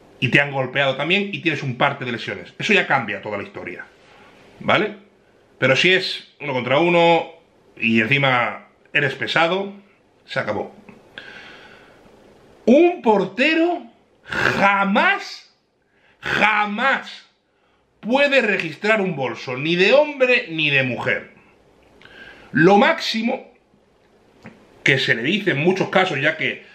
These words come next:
se están haciendo muchas cosas que no se deben en discotecas, es, nada más entrar le dices, "Por favor,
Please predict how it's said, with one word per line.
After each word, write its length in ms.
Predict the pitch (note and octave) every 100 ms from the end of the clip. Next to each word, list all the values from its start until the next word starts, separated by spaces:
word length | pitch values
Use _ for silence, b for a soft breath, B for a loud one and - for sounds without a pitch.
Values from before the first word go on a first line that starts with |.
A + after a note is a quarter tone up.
| B B
se 140 | - B2+
están 180 | D3+
haciendo 800 | E3+ E3+ F3 D#3+ D3 C#3 C3 B2 -
muchas 340 | D3 E3+ E3
cosas 300 | - D#3 C#3+
que 100 | -
no 80 | C#3
se 120 | D3
deben 460 | D#3+ E3 D#3+ F#3 - b b b b b
en 120 | -
discotecas, 760 | C3+ C3+ D3+ F3 D#3 F3+ - - _
es, 380 | C#3 A2 - - _ _ _ _ _ _ _ _ _
nada 160 | D3 F3
más 100 | F#3+
entrar 320 | G#3 A#3 A#3
le 120 | G#3
dices, 320 | D3 A#2+ A2+ -
"Por 340 | - B3+ C4
favor, 480 | A3+ G3+ C3 G2